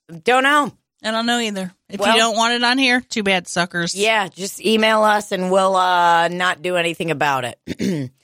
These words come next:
Speaker 1: Now, we'll take it out if you want, but it's too late now.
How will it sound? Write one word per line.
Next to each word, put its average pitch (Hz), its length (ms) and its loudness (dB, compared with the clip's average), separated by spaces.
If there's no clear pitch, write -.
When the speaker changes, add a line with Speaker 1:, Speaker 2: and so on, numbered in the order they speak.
Speaker 1:
Now, 175 140 0
we'll 175 120 -2
take 190 200 0
it 165 60 2
out 160 160 0
if 147 100 -14
you 143 80 -8
want, 139 300 0
but 139 240 0
it's - 160 -8
too 220 160 0
late 196 240 2
now. 180 340 0